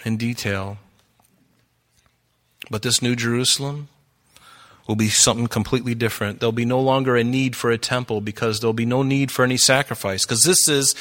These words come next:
the ultimate place. This is the end of, for, for the righteous. This is the eternal state. It, there's nothing after this. This is it.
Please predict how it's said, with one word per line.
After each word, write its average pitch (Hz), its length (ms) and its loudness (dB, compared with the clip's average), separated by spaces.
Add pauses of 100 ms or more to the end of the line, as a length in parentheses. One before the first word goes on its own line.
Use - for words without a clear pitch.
(160)
the 131 220 -2
ultimate 135 500 0
place. 113 460 -2
This 151 240 4
is 151 220 0
the 139 300 4 (240)
end 143 480 2 (260)
of, 127 380 4 (680)
for, 135 380 2
for 143 160 4
the 127 120 4
righteous. 123 960 0 (180)
This 147 180 2
is 147 120 2
the 156 220 -2
eternal 175 560 0
state. - 720 0
It, 127 240 -8
there's 127 160 -2
nothing 165 340 0
after 139 320 -4
this. 104 240 -4
This 151 140 -4
is 131 120 -4
it. 147 460 0